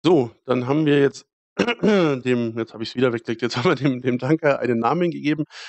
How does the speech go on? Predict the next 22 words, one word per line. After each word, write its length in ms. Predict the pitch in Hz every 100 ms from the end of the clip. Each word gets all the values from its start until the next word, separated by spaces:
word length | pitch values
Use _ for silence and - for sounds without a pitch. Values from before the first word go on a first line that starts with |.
| -
Das 120 | 120
taucht 240 | 117 127 127
jetzt 160 | 123 -
hier 120 | 120
unten 220 | 127 123
auch 140 | 110
auf. 360 | 104 139 160 -
Er 140 | 117
hat, 180 | 117 120
äh, 320 | - 113 120
das, 320 | 117 120 - 113
äh, 160 | 110
Tarkan 400 | 110 113 113 117
Y, 460 | 160 - 139 131 127
er 160 | 110
heißt 260 | 113 113 - -
Tex, 300 | 156 - -
er 260 | - 113
heißt 300 | 117 120 -
Unit 400 | 123 120 127 123
Tanker 260 | 117 113 113
Texaco. 560 | 170 - 165 139 139